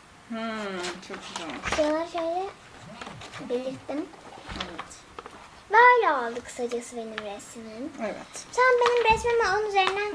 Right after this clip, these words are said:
Speaker 2: kaç puan
Speaker 1: On
Speaker 2: veriyorsun?
Speaker 1: verdim. Benimkinin yanında seninki çok güzel oldu. O zaman
Speaker 2: Bakın.
Speaker 1: arkadaşlara veda edelim.
Speaker 2: Anne, sen neden resmini tanıtmadın?
Speaker 1: Ben tanıttım sen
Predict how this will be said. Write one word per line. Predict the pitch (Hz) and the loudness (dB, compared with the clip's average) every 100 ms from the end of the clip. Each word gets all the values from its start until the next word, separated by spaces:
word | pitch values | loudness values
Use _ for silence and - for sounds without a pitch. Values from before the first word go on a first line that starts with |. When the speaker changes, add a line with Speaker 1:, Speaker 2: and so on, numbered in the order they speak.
| - | -6
Speaker 2:
kaç | 320 - | -8 -8
puan | 226 | -2
Speaker 1:
On | 240 262 233 | 2 4 2
Speaker 2:
veriyorsun? | |
Speaker 1:
verdim. | 202 175 175 - 277 - - - - - | 2 0 0 -4 -10 -14 -20 -20 -12 -6
Benimkinin | 208 214 202 214 202 | -4 -4 -8 -10 -8
yanında | 180 180 214 | -8 -8 -8
seninki | 202 185 190 | -10 -10 -12
çok | - - - | -14 -16 -14
güzel | 151 139 | -12 -10
oldu. | 123 - - - - - - - - | -10 -14 -20 -20 -20 -20 -20 -18 -6
O | 226 | -4
zaman | 214 175 180 | -2 -2 0
Speaker 2:
Bakın. | 226 208 | 2 0
Speaker 1:
arkadaşlara | 208 185 180 320 247 | 0 -2 -2 -2 -2
veda | 233 180 156 - | -2 0 0 0
edelim. | - 349 | 4 6
Speaker 2:
Anne, | 466 466 440 | 6 4 4
sen | 453 466 | 4 4
neden | 480 480 494 466 403 | 4 4 4 6 4
resmini | 381 349 330 | 4 -2 -2
tanıtmadın? | 320 311 - 311 339 415 - 214 | -2 -4 -4 -2 0 -2 -4 0
Speaker 1:
Ben | 202 196 | 2 4
tanıttım | - 214 214 214 202 | 2 0 -2 -6 -6
sen | 190 | -4